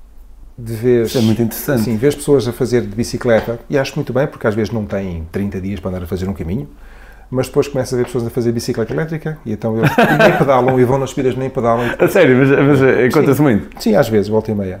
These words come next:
Speaker 1: Volta e meia. Ah, tudo bem. E às vezes eu pergunto-me assim: "Pá, se calhar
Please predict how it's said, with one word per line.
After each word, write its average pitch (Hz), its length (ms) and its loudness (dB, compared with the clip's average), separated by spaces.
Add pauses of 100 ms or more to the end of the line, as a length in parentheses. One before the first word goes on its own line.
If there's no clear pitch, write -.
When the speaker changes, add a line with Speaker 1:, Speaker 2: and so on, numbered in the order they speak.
(180)
Speaker 1:
Volta 143 200 2
e 110 40 -2
meia. 123 240 0 (720)
Ah, 403 80 -2
tudo - 160 -4 (100)
bem. 160 220 2
E 175 100 2
às 156 100 2
vezes 170 180 0
eu 170 120 0
pergunto-me 151 380 0
assim: 147 180 -4
"Pá, - 200 -14
se - 100 -14
calhar 151 500 2